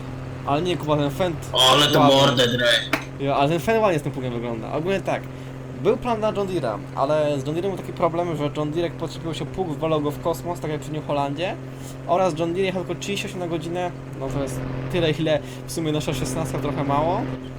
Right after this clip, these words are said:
Speaker 1: No i stwierdziliśmy, niech to będzie właśnie Fendt,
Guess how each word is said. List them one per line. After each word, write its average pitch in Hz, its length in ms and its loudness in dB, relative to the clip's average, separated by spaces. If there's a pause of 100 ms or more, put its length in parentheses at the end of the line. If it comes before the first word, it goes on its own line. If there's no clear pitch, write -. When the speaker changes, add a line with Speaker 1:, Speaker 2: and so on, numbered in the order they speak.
(680)
Speaker 1:
No 165 140 -2
i 175 80 0
stwierdziliśmy, 160 500 -2
niech 156 280 -2
to 147 120 -4
będzie 151 320 -2
właśnie 143 360 0 (420)
Fendt, 196 420 2